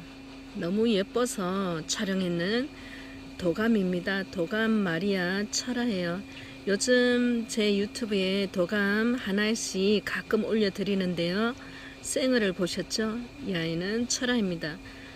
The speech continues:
근데 자세히 보면 다 쌩얼이에요. 그죠? 도감의 매력에 요즘 흠뻑 빠져 있습니다.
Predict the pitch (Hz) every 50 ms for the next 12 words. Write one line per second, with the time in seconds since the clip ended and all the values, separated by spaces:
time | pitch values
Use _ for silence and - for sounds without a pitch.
0 | - - - - 233 226 220 214 - 208 185 - - 240 240 240 240 220 226 233
1 | 214 208 190 185 185 196 202 202 180 165 160 170 175 - - 175 170 170 - -
2 | - 233 247 240 220 190 190 175 170 165 160 160 - 190 - - 180 170 202 226
3 | 240 - - - - - - - - - - - - 180 170 214 214 214 214 196
4 | 190 185 180 190 185 202 196 190 190 175 175 185 208 226 254 285 - - - -
5 | - - - - - - 175 165 170 - - 180 180 180 202 202 - 208 196 -
6 | - 226 226 - - - - 202 - 233 196 180 - - - 180 170 165 165 175